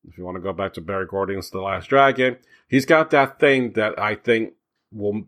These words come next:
propel him to, uh, be, uh, not, maybe not as big as Dwayne "The Rock" Johnson, but definitely a rising star to watch. So I'm really happy for him.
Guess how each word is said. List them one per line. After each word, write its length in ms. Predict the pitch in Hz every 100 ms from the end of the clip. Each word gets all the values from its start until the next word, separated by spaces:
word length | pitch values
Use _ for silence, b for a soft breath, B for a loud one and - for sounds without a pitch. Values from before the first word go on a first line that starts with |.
| _
propel 400 | 113 104 127 127
him 200 | 117 120
to, 320 | 107 110 92 -
uh, 60 | 101
be, 420 | 87 110 104 -
uh, 180 | - 92 -
not, 240 | - 165 170
maybe 240 | 147 113
not 280 | 98 104 104
as 160 | 92 87
big 280 | 80 110
as 360 | 101 90 - - _ _ _
Dwayne 160 | 107 98
"The 60 | 95
Rock" 160 | 87
Johnson, 440 | - 117 - 92 92 b b b
but 380 | - 143 135 - _ _ _ _ -
definitely 320 | - 170 151
a 80 | 123
rising 460 | 104 113 123 113 113
star 260 | - 104
to 100 | 95
watch. 360 | 92 76 - -
So 80 | 92
I'm 100 | 95
really 240 | 107 104
happy 280 | 95 87 85
for 180 | - 80
him. 240 | 73 -